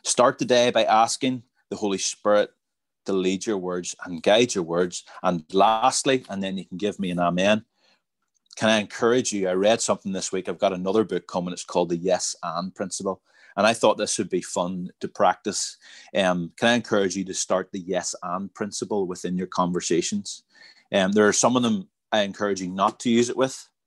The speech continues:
Um, somebody asks you to do something bad, you don't say, "Yes, no problem, and what else?" Um, it, it's to encourage more questions and conversations. "Yes, and tell me a little bit more." "Yes, and how did that go for you?"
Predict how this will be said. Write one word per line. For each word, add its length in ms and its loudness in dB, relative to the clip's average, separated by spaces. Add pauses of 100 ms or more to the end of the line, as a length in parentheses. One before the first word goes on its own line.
(260)
Um, 360 -6
somebody 280 -2
asks 180 -2
you 60 0
to 60 -2
do 20 0
something 260 -4
bad, 380 2
you 80 -6
don't 200 -4
say, 200 -2
"Yes, 400 -4
no 100 -4
problem, 380 -2
and 220 -2
what 120 -2
else?" 320 2 (460)
Um, 280 2 (140)
it, 220 -2 (120)
it's 180 -2
to 80 2
encourage 540 0
more 280 0
questions 580 -6
and 100 -12
conversations. 840 -8 (180)
"Yes, 380 2
and 360 2 (220)
tell 200 -2
me 100 -2
a 40 -4
little 180 -6
bit 180 -6
more." 340 -4 (380)
"Yes, 400 2 (100)
and 380 0 (640)
how 160 2
did 140 4
that 200 2
go 180 2
for 140 -8
you?" 220 -8